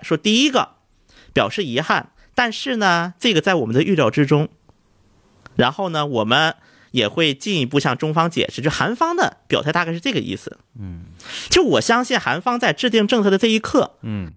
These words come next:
Speaker 1: 他可能也料到了中方会有这样的一个反应，他可能应该也料到了，而且我相信他能料得到的。
Speaker 2: 嗯哼。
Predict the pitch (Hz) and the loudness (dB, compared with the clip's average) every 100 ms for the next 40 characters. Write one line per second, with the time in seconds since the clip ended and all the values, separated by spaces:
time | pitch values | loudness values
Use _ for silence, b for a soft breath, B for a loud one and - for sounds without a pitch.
0 | _ - 277 277 - 107 120 226 170 117 | _ 0 0 0 -4 -6 -6 -4 -2 -2
1 | - 220 302 - 123 113 110 - _ _ | 0 2 2 0 -4 -4 -8 -12 _ _
2 | _ _ _ _ _ - 165 170 160 156 | _ _ _ _ _ 2 4 4 2 2
3 | 190 135 - 220 165 110 101 113 - - | 4 4 2 0 0 -2 -4 -6 -6 -8
4 | - - _ _ _ _ - - 247 156 | -12 -20 _ _ _ _ -4 -2 -2 -4
5 | 110 131 - 220 233 247 226 - 143 110 | -6 -8 -4 -2 2 2 0 0 0 0
6 | - - - B B 269 453 330 - - | -2 -8 -10 B B 2 2 2 0 0
7 | 247 254 - 233 147 101 214 196 101 107 | -2 -2 -2 -2 -2 -2 0 0 -2 -4
8 | - - _ - 104 98 | -6 -12 _ -12 -10 -8